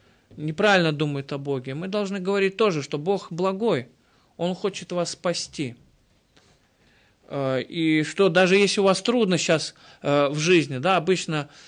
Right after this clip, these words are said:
э, как, когда люди приходят к Богу? Когда какие-то сложности, когда-то тяжело, да, и человек начинает взывать к Богу. И вот тогда Господь, э, помогает человеку, Он слышит его.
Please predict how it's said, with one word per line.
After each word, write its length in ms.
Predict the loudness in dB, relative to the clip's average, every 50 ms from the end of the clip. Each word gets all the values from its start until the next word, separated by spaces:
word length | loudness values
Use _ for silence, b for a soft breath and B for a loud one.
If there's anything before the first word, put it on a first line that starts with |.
| B B B _ _ -16
э, 380 | -14 -12 -12 -12 -12 -16 -16 -8
как, 240 | -4 -4 -4 -4 -4
когда 440 | _ -4 -4 0 2 2 2 0 -2 -6
люди 260 | -8 -6 -6 -6 -6
приходят 600 | -10 -10 -10 -12 -12 -8 -8 -8 -8 -8 -10 -16 -16 -20 _ -20 -20 -20
к 40 | -18
Богу? 360 | -14 -10 -10 -10 -10 -10 -16 _
Когда 400 | -12 -12 -8 -2 0 0 0 0 B B B B B B B B
какие-то 420 | -8 -8 -6 -6 -8 -2 -2 -4
сложности, 540 | -2 -2 -2 0 0 0 0 -2 -6 -6 -6
когда-то 640 | -6 -4 -2 -2 -2 -2 0 0 0 0 0 -4 -6
тяжело, 560 | -6 -4 -4 -2 0 0 2 2 2 2 2
да, 280 | 2 2 0 0 0 -6 B B B B _
и 80 | -12
человек 280 | -6 -2 -2 -2 -2 -2
начинает 400 | -6 -6 -4 -2 0 0 0 -2
взывать 420 | -2 0 0 2 2 2 2 0
к 40 | -4
Богу. 420 | -8 -6 -6 -6 -6 -8 -12 -16 -18 _ _ _ _ _ _ _ b b b b
И 60 | -6
вот 140 | -6 -6 -4
тогда 280 | -4 -4 -2 -2 -2 -2
Господь, 520 | -2 -4 -4 -6 _ -6 -6 -6 -6 -12 b b b b b b _
э, 120 | -10 -10 -8
помогает 540 | -8 -10 -8 -8 -6 -2 0 2 2 2 0
человеку, 480 | -6 -10 -8 -8 -8 -8 -8 -10 -10 -10
Он 100 | -10 -10
слышит 500 | -8 -4 -4 -4 -4 -6 -12 -16 -14 -12
его. 340 | -12 -10 -10 -10 -12 -12